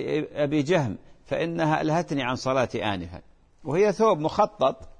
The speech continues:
ومع ذلك أشغلت النبي عليه الصلاة والسلام عن أن يخشع خشوعاً كاملاً في الصلاة.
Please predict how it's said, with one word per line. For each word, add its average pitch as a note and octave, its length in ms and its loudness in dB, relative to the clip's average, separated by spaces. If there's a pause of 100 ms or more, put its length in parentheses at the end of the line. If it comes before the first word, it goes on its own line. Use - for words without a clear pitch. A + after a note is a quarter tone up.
(200)
ومع E3 240 -2
ذلك F3 380 2
أشغلت C#3 600 -2
النبي A#2 300 -2
عليه C3 160 0
الصلاة C3 380 -2
والسلام D#3+ 480 -2 (340)
عن B2+ 200 -4
أن B2+ 100 -4
يخشع D3 480 -2
خشوعاً C3 440 -2
كاملاً A#2+ 500 -4
في G2+ 60 -10
الصلاة. F#2 420 -4